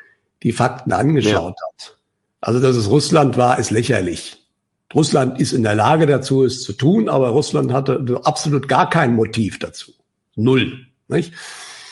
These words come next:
Speaker 1: Dass die Ukraine, das ist ja momentan, was aktuell, äh, durch diese völlige absurde Geschichte, äh, im Mai dieses Jahres war das, glaube ich,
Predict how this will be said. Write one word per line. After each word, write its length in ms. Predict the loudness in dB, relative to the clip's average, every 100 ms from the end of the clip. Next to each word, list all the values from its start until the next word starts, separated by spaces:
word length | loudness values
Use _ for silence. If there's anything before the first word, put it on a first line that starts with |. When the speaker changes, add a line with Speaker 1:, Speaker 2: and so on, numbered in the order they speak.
| -20 -6
Speaker 1:
Dass 280 | -2 -2
die 120 | 0 -2
Ukraine, 500 | 0 2 4 4 4
das 200 | 2 0
ist 140 | 0
ja 100 | 0
momentan, 720 | 2 0 0 0 2 2 2
was 240 | 2 0 -2
aktuell, 1300 | -6 -4 -2 0 0 0 -2 -2 -2 -2 -4 -6
äh, 20 |
durch 200 | -6 -6
diese 260 | -4 -4 -4
völlige 580 | -2 -2 0 0 -2 -2
absurde 560 | -6 -2 0 2 0
Geschichte, 800 | -2 -2 -2 -2 -2 0 2 0
äh, 960 | 0 0 0 -2 -2 -2 -6 -12 -10 -6
im 80 | -2
Mai 280 | 0 0 0
dieses 340 | -2 -4 -2
Jahres 340 | 0 2 0
war 140 | -2 -2
das, 200 | -2 -2
glaube 360 | 0 2 2
ich, 180 | -2 -6